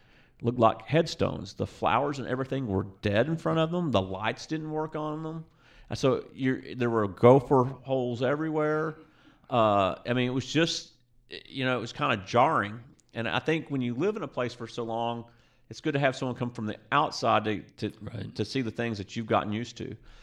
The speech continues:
Speaker 1: So we started changing that, and we got to doing some public art and some things like that to make it a place where people, if they come to town, they, "Oh, I wanna have a picture of that buffalo." Because if you ever get them to stop,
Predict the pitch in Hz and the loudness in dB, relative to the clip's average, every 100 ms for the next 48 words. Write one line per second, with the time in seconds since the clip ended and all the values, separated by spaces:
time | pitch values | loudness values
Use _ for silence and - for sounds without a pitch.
0 | - - 139 151 - 165 127 - 127 143 | -20 -8 0 0 2 2 2 0 0 0
1 | 127 101 65 67 - 110 117 123 113 117 | -2 -6 -6 -6 -4 -2 0 -2 -2 -4
2 | 113 107 98 131 131 127 107 117 110 - | -4 -6 -8 -4 -4 -4 -2 0 0 -4
3 | _ _ _ _ - 98 101 - 117 107 | _ _ _ _ -12 -8 -8 -4 -4 0
4 | 101 107 120 117 101 - - _ _ _ | 0 0 2 2 2 -2 -14 _ _ _
5 | 123 135 135 127 - 123 - 110 165 147 | 0 2 2 0 2 2 2 -4 -4 -2
6 | 131 123 120 123 135 135 131 139 139 139 | -2 0 -4 -4 -4 -6 -6 -6 -4 -4
7 | 117 113 117 - - 113 160 151 - - | -4 -4 -8 -20 -16 -6 -2 -2 -4 -14
8 | 123 _ _ - 208 131 127 107 - _ | -20 _ _ -12 -8 -6 -6 -6 -12 _
9 | 135 - 135 131 135 151 113 101 98 - | -10 -8 -4 -4 -2 -4 0 -2 -2 -14
10 | - 135 160 151 160 190 220 190 175 127 | -10 -2 -2 0 4 4 4 2 0 -2
11 | - 127 143 175 - | 2 4 6 4 0